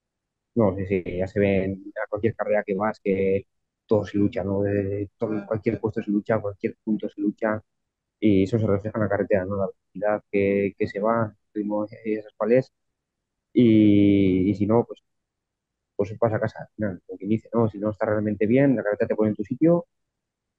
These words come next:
y de ahí, pues bueno, pues no queda más que seguir más adelante. Pero, pero en Mallorca encontrarme, encontrarme un golpe de pedal y, y vamos a ver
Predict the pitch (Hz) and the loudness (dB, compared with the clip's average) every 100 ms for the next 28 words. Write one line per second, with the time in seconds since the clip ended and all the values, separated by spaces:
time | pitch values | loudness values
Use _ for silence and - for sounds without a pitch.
0 | _ _ 110 101 95 92 90 95 120 - | _ _ 2 4 4 2 2 2 0 2
1 | 104 117 104 - 101 107 113 117 110 - | 2 2 0 -8 -8 -4 0 0 0 -2
2 | 101 98 95 101 110 107 104 - 113 117 | -4 -4 -8 -8 -6 -4 -6 -6 -6 -6
3 | 113 _ _ _ _ 98 92 92 50 50 | -10 _ _ _ _ -4 -4 -4 -10 -10
4 | 50 - - _ _ _ - 101 98 95 | -14 -18 -20 _ _ _ -4 0 2 0
5 | 95 95 98 101 98 - - - - 98 | 0 -4 -6 -6 -6 -12 -16 -20 -14 -8
6 | 101 101 _ 104 104 101 95 101 101 95 | -8 -8 _ -10 -10 -10 -12 -10 -12 -6
7 | 110 117 90 - _ _ _ _ _ _ | -2 -2 -4 -8 _ _ _ _ _ _
8 | - 107 107 95 98 | -2 0 0 0 -2